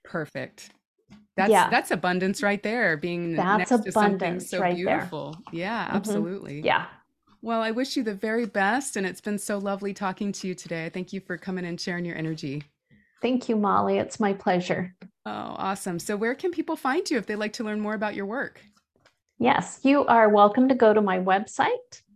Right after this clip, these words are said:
Speaker 2: It is w w w dot shelly howells dot com. It's Shelly with an I,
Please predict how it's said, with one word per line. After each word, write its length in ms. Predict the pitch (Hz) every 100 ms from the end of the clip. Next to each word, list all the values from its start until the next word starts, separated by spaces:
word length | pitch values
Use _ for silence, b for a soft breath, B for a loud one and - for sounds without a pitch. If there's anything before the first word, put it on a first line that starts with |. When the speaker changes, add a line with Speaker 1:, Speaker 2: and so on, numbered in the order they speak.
| _ -
Speaker 2:
It 220 | 202 196
is 580 | 208 190 185 185 190 -
w 500 | - 196 226 240 254
w 440 | 233 220 208 208 202
w 460 | 202 247 294 285
dot 360 | 262 202 - -
shelly 580 | - - 233 254 269 262
howells 800 | 247 233 233 233 233 233 - - _ _
dot 240 | 202 185 -
com. 400 | 202 175 151 -
It's 260 | 180 -
Shelly 360 | - - 220 233
with 200 | 233 226
an 100 | 196
I, 320 | 196 196 285